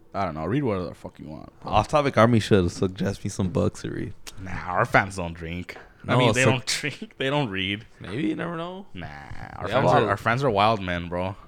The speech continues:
Speaker 1: We're all
Speaker 2: Yeah.
Speaker 1: sick, sick man club, bro.
Speaker 2: I'm not.
Speaker 1: Nah, but you are, though.
Speaker 2: I'm a
Speaker 1: You,
Speaker 2: saint.
Speaker 1: you associate with them, so.
Speaker 2: I guess I, yeah, I mean, yeah.
Speaker 1: Your company is what you are, bro.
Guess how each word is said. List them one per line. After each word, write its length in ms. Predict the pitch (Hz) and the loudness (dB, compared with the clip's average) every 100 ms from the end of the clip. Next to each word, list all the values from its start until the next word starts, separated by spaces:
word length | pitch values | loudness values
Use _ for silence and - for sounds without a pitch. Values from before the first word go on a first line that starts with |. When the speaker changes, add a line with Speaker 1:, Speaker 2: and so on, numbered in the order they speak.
| - - _ | -14 -14 _
Speaker 1:
We're 100 | 104 | 0
all 80 | 107 | 2
Speaker 2:
Yeah. 60 | 117 | 2
Speaker 1:
sick, 360 | - 123 - | 0 -4 -6
sick 300 | - 131 120 | -6 -4 -4
man 260 | 113 104 113 | -4 -4 -6
club, 300 | - 101 87 | -4 -4 -4
bro. 280 | 92 95 107 - - - | -4 -4 -6 -10 -16 -14
Speaker 2:
I'm 240 | - 101 92 | -8 -4 -2
not. 260 | 95 117 - 110 - - - | 0 -2 -8 -14 -16 -20 -18
Speaker 1:
Nah, 460 | 87 69 50 50 98 | -16 -14 -16 -18 -16
but 140 | - 95 | -10 -4
you 140 | 92 | 2
are, 200 | 98 92 | 4 4
though. 220 | 87 85 | 0 -4
Speaker 2:
I'm 120 | 85 98 | -6 -4
a 20 | |
Speaker 1:
You, 240 | 104 101 | 0 0
Speaker 2:
saint. 140 | 113 104 | 0 0
Speaker 1:
you 180 | 104 101 | 2 2
associate 520 | 95 107 101 113 95 | 4 2 2 2 0
with 180 | 90 87 | 0 -2
them, 220 | 87 85 - | -4 -4 -6
so. 280 | 95 87 92 - - | -6 -6 -8 -16 -16
Speaker 2:
I 40 | |
guess 340 | 85 65 - - | -10 -8 -6 -8
I, 200 | 90 85 - | -10 -10 -10
yeah, 240 | 92 90 90 | -10 -8 -8
I 40 | |
mean, 160 | 87 87 | -6 -6
yeah. 240 | 90 92 104 | -6 -6 -6
Speaker 1:
Your 140 | 95 | -8
company 480 | - 98 90 104 98 | -4 -6 -4 -6 -6
is 100 | 90 | -6
what 140 | 92 85 | -6 -6
you 160 | 85 | -6
are, 140 | 95 87 | -8 -6
bro. 180 | 92 | -6